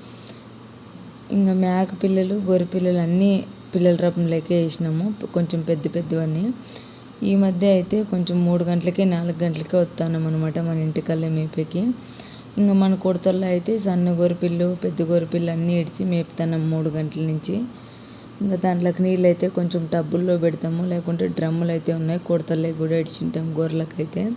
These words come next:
ఇంకా కుడతల్లో ఇడిచింటాం కాబట్టి వచ్చి నీళ్ళు తాగుతాయి,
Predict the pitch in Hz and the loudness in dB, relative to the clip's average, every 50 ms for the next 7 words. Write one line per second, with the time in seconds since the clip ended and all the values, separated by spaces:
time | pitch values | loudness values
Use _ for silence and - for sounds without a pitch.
0 | 247 - - - - - - - - - - - - - - 196 180 185 185 180 | -8 -12 -16 -18 -18 -18 -18 -18 -18 -20 -20 -20 -6 0 0 2 4 4 4 2
1 | 175 170 - - 180 175 175 - 180 180 185 180 180 175 165 - - 180 175 175 | 2 0 0 0 0 2 2 2 2 4 4 4 2 2 0 -2 -2 -2 0 0
2 | 180 175 170 160 165 165 165 196 196 180 170 170 - 175 175 175 175 170 175 175 | 0 0 2 0 0 -2 0 0 0 0 -2 -2 -2 0 0 2 0 0 -2 -2
3 | 165 165 165 165 - - 165 170 196 | -2 -2 -2 -2 -2 -2 -2 -2 -2